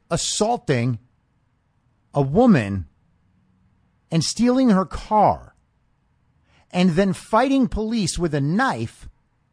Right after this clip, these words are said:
and then he was shot. And now there are new, uh, riots in Los Angeles, too. Some dumbass drove a car onto the sidewalk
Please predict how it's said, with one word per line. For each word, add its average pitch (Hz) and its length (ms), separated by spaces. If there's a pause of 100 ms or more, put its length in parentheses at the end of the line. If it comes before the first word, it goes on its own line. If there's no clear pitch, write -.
(800)
and 165 180 (140)
then 175 220
he 139 160
was 98 160
shot. - 360 (760)
And 135 120
now 165 180
there 226 160
are 208 120
new, 220 640
uh, 165 360
riots 170 440
in 190 100
Los 190 220
Angeles, 202 340
too. 196 260 (240)
Some 190 480 (140)
dumbass 180 540
drove 165 340
a 185 80
car 180 560
onto 180 320
the 180 100
sidewalk 147 800